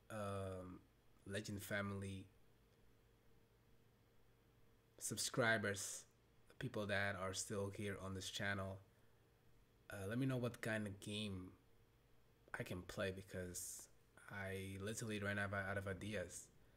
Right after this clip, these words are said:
Um, what to play?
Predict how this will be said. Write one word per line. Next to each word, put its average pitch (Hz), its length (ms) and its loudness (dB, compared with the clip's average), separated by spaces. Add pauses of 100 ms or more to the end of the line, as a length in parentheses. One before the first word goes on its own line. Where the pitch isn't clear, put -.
(600)
Um, 92 560 -2 (1900)
what 127 300 6
to - 100 2
play? 120 340 0